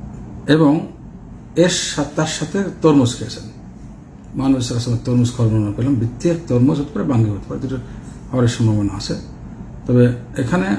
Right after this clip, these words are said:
হাদিসের শব্দ যেটা আরবিতে এসেছে সেটা হলো বৃত্তিক। তো বৃত্তিক এখানে তরমুজকে বলা হয়। তাই রুতবের সাথে তরমুজ মিক্স করে খেয়েছেন, অর্থাৎ তরমুজের সাথে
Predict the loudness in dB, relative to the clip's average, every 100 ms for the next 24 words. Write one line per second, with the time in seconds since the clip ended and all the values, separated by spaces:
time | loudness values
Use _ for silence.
0 | -2 -2 0 -2 0 0 2 2 2 2
1 | 4 4 2 -2 -2 0 2 2 0 -8
2 | -14 -14 -14 -14 -6 0 0 4 4 4
3 | 0 -10 -4 -2 -2 0 0 4 6 6
4 | 2 -8 -16 -18 -16 -16 -16 -16 -4 4
5 | 6 6 4 2 2 2 0 -2 -8 -16
6 | -18 -18 -16 -16 -16 -16 -16 -16 -16 -18
7 | -2 2 2 0 -12 -14 -14 -14 -14 -4
8 | 2 4 6 4 4 2 -2 -2 2 4
9 | 4 4 2 0 -4 -6 -8 -8 -10 -6
10 | 0 0 0 -2